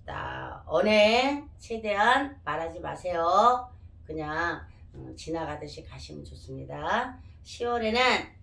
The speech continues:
나 하는 일에 무료함을 느낄 수 있고 나 나태해지기 쉬운 달로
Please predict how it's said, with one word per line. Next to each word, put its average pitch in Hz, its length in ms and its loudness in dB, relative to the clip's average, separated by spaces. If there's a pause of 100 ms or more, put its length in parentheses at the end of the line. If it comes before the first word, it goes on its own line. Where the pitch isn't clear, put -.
(600)
나 196 100 -4
하는 302 300 6
일에 269 220 8
무료함을 233 560 4
느낄 214 260 -2
수 208 160 -8
있고 190 800 2 (240)
나 156 760 0 (120)
나태해지기 226 760 4
쉬운 208 360 -6
달로 190 800 -2